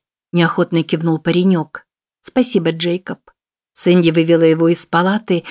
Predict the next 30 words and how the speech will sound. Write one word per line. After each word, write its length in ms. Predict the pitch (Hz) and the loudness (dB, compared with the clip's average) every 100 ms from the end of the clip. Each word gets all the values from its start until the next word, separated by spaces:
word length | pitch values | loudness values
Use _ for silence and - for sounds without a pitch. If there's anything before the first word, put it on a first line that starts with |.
| - | -10
и 60 | 190 | -2
через 300 | 185 180 175 | 0 0 0
секунду 460 | - 190 196 196 196 | -2 -2 -4 -2 -4
хлопнула 540 | - 165 165 180 175 | -2 -4 -2 -6 -6
входная 500 | - 175 165 165 175 | -4 -6 -4 -2 -4
дверь. 440 | 175 190 156 - - _ _ _ _ - | -4 -2 -2 -4 -16 _ _ _ _ 0
Мар 240 | 151 156 | 0 0
присела 440 | 165 151 - 151 | -4 -2 2 2
на 120 | 156 147 | 2 0
краешек 580 | - 151 151 - 160 | -2 -2 0 -2 -2
койки 540 | - 156 165 - 170 - - - | -2 -4 -4 -10 -12 -12 -12 -6
и 80 | 165 | -4
взяла 340 | 156 156 156 | 0 0 0
мужа 300 | 160 156 175 | -2 -2 -2
за 200 | 180 170 | 0 0
руку. 440 | 156 - - 175 _ _ _ _ _ _ | -2 -8 -10 -10 _ _ _ _ _ _
«Сара, 520 | - - 175 175 175 - _ - | -8 -4 -4 -4 -8 -16 _ -6
у 60 | |
вас 240 | 156 165 185 | -2 -2 -2
есть, 420 | 190 196 - - _ _ _ _ _ | 0 -2 -4 -16 _ _ _ _ _
ну, 180 | 175 190 | -4 -2
что-нибудь 600 | - - - 165 175 175 | -2 -2 -2 -2 -4 -6
такое?» 640 | - 190 - 185 160 - _ _ _ _ _ _ _ - | -4 -4 -2 -2 -2 -6 _ _ _ _ _ _ _ -12
«Да, 460 | 160 170 156 139 _ - | -8 -4 -4 -6 _ -8
о 80 | - | -2
подобном 520 | 160 170 175 170 156 | 0 2 2 0 0
в 60 | |
открытую 500 | 160 - 170 160 160 | -4 -4 -6 -2 0
не 100 | 165 | 0
говорят. 640 | 165 170 165 170 156 - | 0 -2 -2 -4 -8 -14